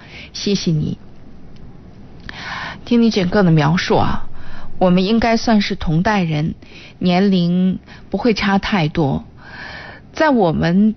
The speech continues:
这个年龄段的人当中呢，呃，你所描述的这种状况，比如说在上学前一直跟着隔辈人长大，姥姥姥爷或者是爷爷奶奶，然后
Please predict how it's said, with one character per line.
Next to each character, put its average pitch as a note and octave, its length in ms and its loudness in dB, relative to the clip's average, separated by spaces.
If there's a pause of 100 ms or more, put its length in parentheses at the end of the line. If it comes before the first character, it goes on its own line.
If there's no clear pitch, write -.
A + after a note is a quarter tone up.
这 C#4 220 0
个 A3 160 2
年 F3 340 2
龄 D#3 340 0 (240)
段 F#3+ 360 2
的 G2+ 500 -2
人 E3 300 0
当 F3 240 4
中 E3 240 2
呢， C#3+ 260 0 (580)
呃， F3+ 180 0
你 E3 160 2
所 F#3+ 180 0
描 D#3+ 240 4
述 G3 160 0
的 E3 160 0
这 F3 140 0
种 D#3 180 0
状 E3 240 0
况， D#3+ 300 -2 (100)
比 D#3 80 0
如 D3+ 160 2
说 F3 380 2 (200)
在 G3+ 200 0
上 G#3 200 2
学 F3+ 200 2
前 E3 400 -2 (260)
一 A3+ 140 0
直 F3 180 0
跟 F#3+ 240 2
着 D3+ 460 0 (160)
隔 F#3 140 2
辈 G#3+ 200 0
人 D#3+ 220 -2
长 C3+ 200 -4
大， D#3 320 -4
姥 E3 160 0
姥 F3+ 120 4
姥 D3+ 240 0
爷 E3+ 240 0
或 F3+ 120 -2
者 D3+ 160 0
是 - 200 -4
爷 E3 140 2
爷 F3+ 100 2
奶 E3 260 0
奶， A#2 240 -4 (360)
然 F#3 180 0
后 G#3 320 0